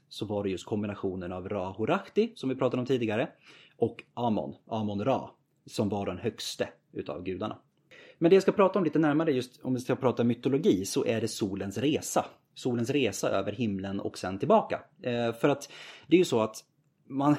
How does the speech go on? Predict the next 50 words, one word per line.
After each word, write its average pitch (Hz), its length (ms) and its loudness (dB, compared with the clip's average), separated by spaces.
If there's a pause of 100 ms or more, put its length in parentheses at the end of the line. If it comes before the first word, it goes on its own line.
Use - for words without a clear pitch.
(100)
man 147 160 6
är - 20 8
liksom 151 200 4
inte 165 300 4
jätte-, 147 520 -2 (280)
man 139 160 -2
har 160 140 2
ju 147 60 4
lite 147 300 2
grepp 110 280 -2
om 107 100 0
hur 101 140 -2
jorden 92 500 -6
är - 40 -8
formad, 95 440 -4
men 117 260 0
man 123 140 0
har 127 40 -2
liksom 127 220 0
inte 123 180 2
riktigt - 480 -6 (260)
tänkt 139 320 4
ut 127 200 2
hittills 101 420 -2
att 104 180 -4
vi 110 100 0
snurrar 120 520 2
runt 110 260 0
solen 117 600 2
i, 107 420 -2 (120)
eh, 107 300 -2
någon 101 160 -2
sorts 101 200 -6
kosmisk 95 420 -6
evighet 92 480 -6
på - 60 -12
något - 140 -12
sätt. - 140 -8 (760)
Eh, 113 240 0
så 127 120 2
att 113 60 2
man 123 120 4
ser 123 160 4
fortfarande 110 320 -2
jorden 101 200 -2
ganska 98 200 -6
tvådimensionell 104 680 -2
på - 100 -8
det - 120 -6
sättet. - 280 -12